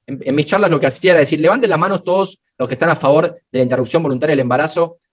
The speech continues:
hasta el tercer mes de gestación". Como generalmente estoy en ambiente progre, levanta la mano la mayoría. Después digo, "Levante la mano quien está a favor de la interrupción voluntaria del embarazo hasta el sexto mes de gestación".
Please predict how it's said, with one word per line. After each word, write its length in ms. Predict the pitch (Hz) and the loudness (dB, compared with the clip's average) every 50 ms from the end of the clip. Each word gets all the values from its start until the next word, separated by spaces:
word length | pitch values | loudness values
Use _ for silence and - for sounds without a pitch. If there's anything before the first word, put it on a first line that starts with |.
| _ _ _ | _ _ _
hasta 500 | - 151 151 - - - 151 156 160 - - | -6 -6 -6 -6 -4 -2 -2 -2 -2 -4 -4
el 380 | - 123 120 120 117 120 - - _ | -4 -2 -2 -2 -4 -6 -8 -8 _
tercer 320 | - 127 127 - 170 170 | -4 -2 0 0 0 0
mes 120 | 165 165 160 | 2 2 0
de 60 | 156 | 0
gestación". 560 | - 139 - - 113 - - 98 82 73 - _ _ _ _ _ _ _ _ _ _ _ _ _ _ _ _ _ _ _ _ _ | -2 -4 -6 -8 -8 -6 -6 -6 -8 -8 -12 _ _ _ _ _ _ _ _ _ _ _ _ _ _ _ _ _ _ _ _ _
Como 180 | - - 180 175 | -6 -4 -4 -2
generalmente 260 | - 240 277 185 170 | 0 0 0 0 0
estoy 100 | 160 170 | 0 0
en 40 | 165 | 0
ambiente 260 | 160 165 165 165 160 | 0 0 0 0 0
progre, 480 | - 170 170 170 170 170 175 180 - - _ _ _ _ _ _ _ _ _ _ _ _ | 2 4 4 6 6 4 4 2 -2 -8 _ _ _ _ _ _ _ _ _ _ _ _
levanta 280 | - 120 117 110 117 113 | -12 -10 -10 -8 -8 -8
la 80 | 113 | -6
mano 140 | 113 117 120 | -6 -4 -6
la 80 | 113 104 | -6 -6
mayoría. 380 | 98 92 - 90 85 80 - - _ _ _ _ _ _ _ | -8 -10 -12 -14 -14 -14 -16 -20 _ _ _ _ _ _ _
Después 220 | - - 165 170 | -8 -2 2 2
digo, 120 | 160 165 - | 2 2 2
"Levante 280 | 147 170 196 226 220 220 | 4 4 4 4 2 2
la 80 | 196 | 2
mano 200 | 196 208 208 208 | 2 2 2 0
quien 120 | 180 175 170 | 0 -2 -2
está 180 | 165 - 165 | 0 0 0
a 40 | 165 | 0
favor 240 | - 160 165 170 170 | 2 2 2 2 2
de 80 | 165 143 | 2 2
la 60 | 139 | 0
interrupción 360 | 135 139 139 131 - 165 160 | 0 -2 -6 -6 -6 -6 -6
voluntaria 320 | 160 143 139 135 151 156 | -4 -4 -2 -2 0 0
del 60 | 147 139 | 0 -2
embarazo 300 | 135 139 143 160 - 180 | -2 -2 -4 -4 -4 -6
hasta 160 | 175 - - | -6 -6 -8
el 80 | 123 | -6
sexto 300 | - - 190 185 - 147 | -4 -4 -4 -4 -4 -4
mes 100 | 139 135 | -4 -4
de 60 | 127 - | -4 -6
gestación". 500 | - - - 110 - - 95 87 - | -8 -10 -10 -10 -10 -10 -12 -12 -14